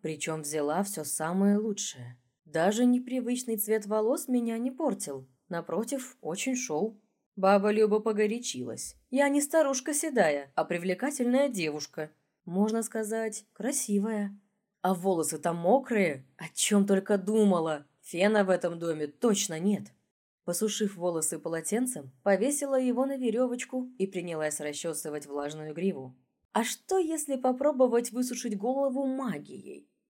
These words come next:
Ага, и к радости бабы Любы стать лысой. Спалю ведь красоту к черту.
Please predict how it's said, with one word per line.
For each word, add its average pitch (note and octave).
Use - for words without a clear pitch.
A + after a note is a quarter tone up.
Ага, F3
и F#3
к F3
радости E3+
бабы D#3
Любы A#3
стать G#3
лысой. D3
Спалю A#3+
ведь G#3
красоту A3+
к -
черту. B3